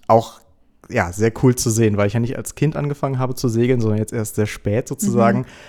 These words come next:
Speaker 1: Äh, war's mal ganz interessant, so aus der Perspektive der, der Kids das so zu sehen. Und das war auf jeden Fall, ja, ein sehr, sehr schönes Erlebnis. Leider war der Wind nicht ganz so gut, deswegen
Speaker 2: Ah,
Speaker 1: haben wir
Speaker 2: schade.
Speaker 1: relativ lange gewartet, ähm, bis der Wind dann richtig stand. Und die Kinder mussten auch sehr lange auf dem Wasser warten, also sind das, glaub ich, aber gewohnt.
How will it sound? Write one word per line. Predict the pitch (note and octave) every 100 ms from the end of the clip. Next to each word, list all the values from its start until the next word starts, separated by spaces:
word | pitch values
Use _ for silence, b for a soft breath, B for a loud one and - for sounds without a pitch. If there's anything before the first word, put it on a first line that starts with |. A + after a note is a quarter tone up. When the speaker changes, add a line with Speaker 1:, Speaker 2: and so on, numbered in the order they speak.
| B B
Speaker 1:
Äh, | A#2+
war's | A#2+ B2+
mal | A#2
ganz | A#2
interessant, | B2+ B2 - B2
so | G#2+
aus | G#2 -
der | A2
Perspektive | A2 - A#2 - A#2+ A2
der, | G#2 G2
der | G2
Kids | - - -
das | F#2+ -
so | G2+
zu | G2 G2+
sehen. | F#2+ G#2 A#2+
Und | A2 G2+ G#2+
das | -
war | G2+ G2
auf | G2
jeden | A2
Fall, | G#2 G2+ G2
ja, | F#2+ F2
ein | F#2+ F#2+
sehr, | G2+ G#2+ G#2 - B B B -
sehr | A#2 C#3
schönes | - E3+ F3
Erlebnis. | - C#3+ D#3 D3+ -
Leider | C3 C3+
war | B2
der | B2
Wind | A#2+ D3
nicht | B2+
ganz | C3 C#3
so | D3+
gut, | C3 B2+
deswegen | A#2+ B2 A2+
Speaker 2:
Ah, |
Speaker 1:
haben |
wir | A#2
Speaker 2:
schade. | A#2
Speaker 1:
relativ | B2 - - A#2
lange | A#2 C3
gewartet, | A#2+ G#2+ A2 A2+ C3 A#2 - -
ähm, | A#2 A2 A2 G#2+
bis | -
der | A2
Wind | A2 A2+
dann | G#2+
richtig | G#2 - A#2+ - -
stand. | - - B2 D#3 D3
Und | A#2
die | A2+ A2 G#2+
Kinder | D#3 D#3
mussten | C#3+ D3
auch | C3 B2
sehr | C3
lange | B2 B2
auf | A#2
dem | A2+
Wasser | A#2+ A#2+
warten, | A2 A2 A2+
also | G#2
sind | A2
das, | G#2+
glaub | G#2+
ich, | A2
aber | G#2+
gewohnt. | G#2 G2+ G#2 A#2+